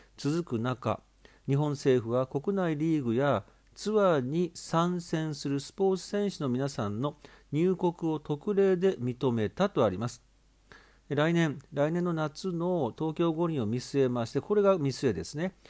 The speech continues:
一部の往来、往来、行き、行き来ですか、これを緩和した。日本は欧米に比べて国際大会の開催が遅れているとあります。選手をさらに受け入れながら、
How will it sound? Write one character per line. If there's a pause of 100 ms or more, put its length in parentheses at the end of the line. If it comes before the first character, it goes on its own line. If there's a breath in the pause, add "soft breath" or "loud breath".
(200 loud breath)
一
部
の
往
来、
往
来、
行
き、
行
き
来
で
す
か、
こ
れ
を
緩
和
し
た。 (500 loud breath)
日
本
は
欧
米
に
比 (120)
べ
て
国
際
大
会
の
開
催
が
遅
れ
て
い
る
と
あ
り
ま
す。 (600 loud breath)
選
手
を
さ
ら
に
受
け
入
れ
な
が
ら、